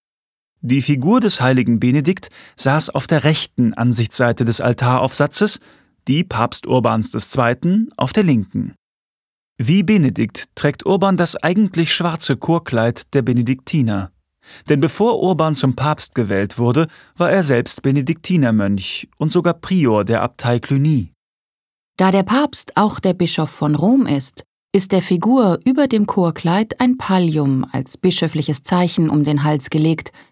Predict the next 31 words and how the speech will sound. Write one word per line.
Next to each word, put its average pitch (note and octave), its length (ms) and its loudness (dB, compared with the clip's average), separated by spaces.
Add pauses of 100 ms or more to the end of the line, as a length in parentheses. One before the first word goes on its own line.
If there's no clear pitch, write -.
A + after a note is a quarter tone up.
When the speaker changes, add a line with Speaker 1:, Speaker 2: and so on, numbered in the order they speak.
Speaker 2:
zu - 120 -2
erkennen F#3+ 640 0
an A3+ 140 0
den A3+ 160 -2
schwarzen E3+ 540 -2
Kreuzen. - 640 -4 (580)
Auf E3 220 0
das D3+ 180 -4
Papstamt F3 680 -2
selbst B3+ 460 -2
verweisen D#3+ 720 0
die D3+ 200 0
Tiara D#3+ 640 0
am C#3+ 140 0
Boden E3 520 0 (380)
und A3 180 0
der A#3 80 0
Patriarchenstab F3 1300 -2
in D3 160 -2
der D3 120 0
linken E3 440 0
Hand. C#3+ 340 -4 (920)
In F#3+ 140 4
der D#3+ 160 2
rechten G3 520 0
Hand D#3 340 0
präsentiert A3+ 720 0
die G3+ 80 2
Figur F#3 580 2
eine G3+ 220 2
Urkunde. C#3 720 -2